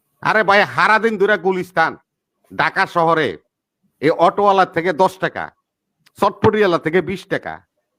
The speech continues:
ওই হকারের থেকে পঞ্চাশ টাকা নিয়ে কতদিন পর্যন্ত এই টাকা শাপলা চত্বরে জমাইলে ইসলামী ব্যাংকের টাকার সমান হইব? ইসলামী ব্যাংকে যে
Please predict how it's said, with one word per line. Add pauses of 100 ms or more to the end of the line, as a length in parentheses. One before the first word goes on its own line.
(200)
ওই
হকারের
থেকে
পঞ্চাশ (100)
টাকা (100)
নিয়ে (760)
কতদিন (120)
পর্যন্ত (100)
এই (120)
টাকা (1200)
শাপলা
চত্বরে
জমাইলে (540)
ইসলামী
ব্যাংকের (800)
টাকার
সমান
হইব? (1700)
ইসলামী
ব্যাংকে (100)
যে